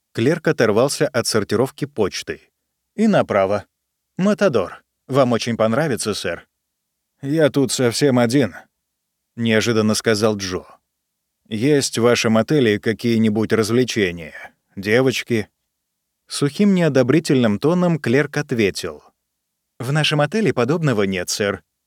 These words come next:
Мы не занимаемся сводничеством». «У вас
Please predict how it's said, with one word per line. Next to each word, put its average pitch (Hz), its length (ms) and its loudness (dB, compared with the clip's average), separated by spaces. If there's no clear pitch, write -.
Мы 254 140 4
не 233 100 6
занимаемся 107 640 0
сводничеством». 104 800 -6
«У 117 180 -2
вас 120 580 2